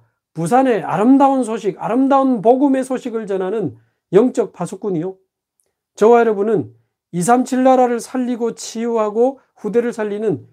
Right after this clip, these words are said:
이삼칠 나라의 빛을 비추고 이삼칠 나라의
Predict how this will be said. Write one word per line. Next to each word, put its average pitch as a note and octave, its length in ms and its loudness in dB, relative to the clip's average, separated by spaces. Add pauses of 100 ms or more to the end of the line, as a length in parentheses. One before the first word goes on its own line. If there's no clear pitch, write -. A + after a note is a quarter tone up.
(400)
이삼칠 B3+ 540 4
나라의 B3+ 440 6
빛을 B3 320 -4
비추고 G#3+ 560 -2 (280)
이삼칠 B3+ 440 4
나라의 B3+ 560 4